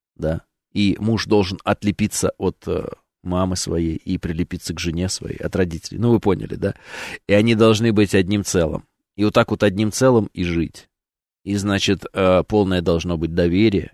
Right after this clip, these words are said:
Никто не должен ника-, прелюбодействовать, естественно, изменять. И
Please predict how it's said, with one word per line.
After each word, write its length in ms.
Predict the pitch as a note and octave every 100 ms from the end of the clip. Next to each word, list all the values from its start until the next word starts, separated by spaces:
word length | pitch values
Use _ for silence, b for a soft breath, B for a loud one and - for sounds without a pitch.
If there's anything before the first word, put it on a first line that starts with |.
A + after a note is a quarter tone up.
| _
Никто 320 | G#2+ G2 G#2
не 140 | F#2
должен 320 | F2 F2 E2+ E2+
ника-, 460 | E2 F2 E2 E2+
прелюбодействовать, 840 | - F#2 F2 F2 E2 F#2 - F2+ -
естественно, 480 | - - E2+ -
изменять. 560 | E2+ F#2 F2 F2 G#2 -
И 240 | - A2+